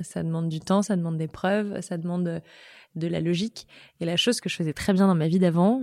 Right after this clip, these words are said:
où j'étais scénariste, j'étais écrivain, j'ai écrit un roman il y a quatre ans aux éditions Belfond, j'ai été comédienne.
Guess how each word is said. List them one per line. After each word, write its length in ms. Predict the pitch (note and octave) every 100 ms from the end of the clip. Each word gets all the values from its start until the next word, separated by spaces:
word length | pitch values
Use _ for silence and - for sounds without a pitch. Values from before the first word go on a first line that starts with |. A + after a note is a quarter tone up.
| F#3+
où 120 | E3
j'étais 260 | D#3 D#3 E3+
scénariste, 520 | - D#3 D#3+ A3 G3+
j'étais 360 | E3+ - D#3+ D#3
écrivain, 380 | - E3 G3+
j'ai 160 | A3+ F3+
écrit 220 | D#3+ -
un 100 | D3+
roman 380 | D3 D3+ D3+ F3
il 80 | E3+
y 40 |
a 320 | - - - - F#3+ -
quatre 280 | E3+ - F#3+
ans 80 |
aux 40 | F#3+
éditions 380 | F3 D#3 - D#3+
Belfond, 600 | D#3 - G#3 G#3+ A3 G3
j'ai 140 | E3
été 140 | E3+ -
comédienne. 760 | E3 D#3+ D#3 F3+ F#3+ F#3+ E3+